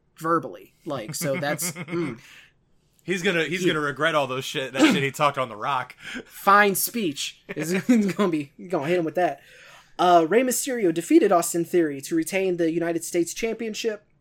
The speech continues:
Speaker 1: Uh, the Judgment Day defeated Kevin Owens and Sami Zayn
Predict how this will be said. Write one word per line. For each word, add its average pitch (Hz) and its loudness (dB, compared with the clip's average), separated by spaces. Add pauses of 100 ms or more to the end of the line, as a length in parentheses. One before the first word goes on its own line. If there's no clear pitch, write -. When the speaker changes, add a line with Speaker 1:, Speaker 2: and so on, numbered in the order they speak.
(1120)
Speaker 1:
Uh, 165 0
the 156 -4
Judgment 190 -2
Day 190 0
defeated 175 -6
Kevin 208 0
Owens 185 -2
and 156 -6
Sami 202 -2
Zayn 160 -6